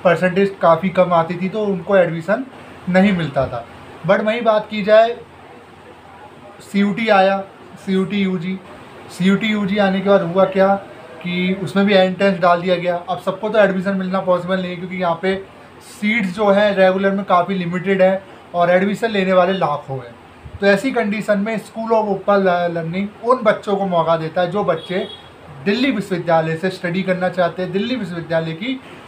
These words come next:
डिग्री लेना चाहते हैं। तो School of Open, Open Learning जो कि दिल्ली विश्वविद्यालय का ही ये कॉलेज है। जी हाँ, मैं आज उसी कॉलेज की बात कर रहा हूँ जिससे हर साल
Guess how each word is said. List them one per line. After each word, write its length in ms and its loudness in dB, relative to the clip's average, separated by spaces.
डिग्री 320 2
लेना 260 0
चाहते 380 -6
हैं। 100 -10
तो 120 4
School 320 0
of 200 2
Open, 240 -2
Open 320 0
Learning 280 -2
जो 120 0
कि 120 -6
दिल्ली 240 -4
विश्वविद्यालय 540 0
का 100 2
ही 140 0
ये 120 0
कॉलेज 360 -2
है। 200 2
जी 160 -8
हाँ, 220 -6
मैं 120 0
आज 260 4
उसी 200 -8
कॉलेज 260 0
की 100 -8
बात 220 0
कर 100 -4
रहा 100 -2
हूँ 80 -4
जिससे 440 -2
हर 220 2
साल 360 2